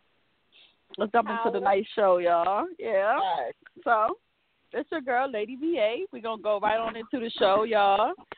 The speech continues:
Speaker 1: Thank you for joining if you tuning in. We appreciate the support. So, let's talk about power, because I know a lot of people had their mouth open for this last episode of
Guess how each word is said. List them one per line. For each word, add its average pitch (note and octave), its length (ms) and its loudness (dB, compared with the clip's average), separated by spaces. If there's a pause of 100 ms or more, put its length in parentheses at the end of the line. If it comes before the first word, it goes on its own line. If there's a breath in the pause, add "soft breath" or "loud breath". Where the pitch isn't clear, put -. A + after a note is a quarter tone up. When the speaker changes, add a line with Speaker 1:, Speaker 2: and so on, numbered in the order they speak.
(280 loud breath)
Speaker 1:
Thank G#3 220 2
you G#3+ 100 -12
for G3 120 -2
joining G#3+ 420 0
if G#3+ 140 -4
you G3 200 -12
tuning G3+ 380 0
in. G#3 240 4
We F#3 140 4
appreciate F#3+ 500 0
the F3+ 160 -8
support. F#3+ 540 4 (720 loud breath)
So, A3 400 2 (880)
let's B3 200 -4
talk - 120 -4 (100)
about A#3+ 280 2 (200)
power, G#3+ 520 -2 (1080)
because F#3+ 760 -10 (360)
I A#3+ 200 -10
know G#3+ 180 -4
a - 20 -4
lot G#3 280 2
of B3+ 100 -12
people F#3+ 500 -10
had G#3 160 -4
their G#3+ 140 -6
mouth G3 280 0 (100)
open D#3 560 -6 (200)
for - 120 0
this F#3 220 -4
last F3 400 0
episode E3 760 0
of E3+ 160 0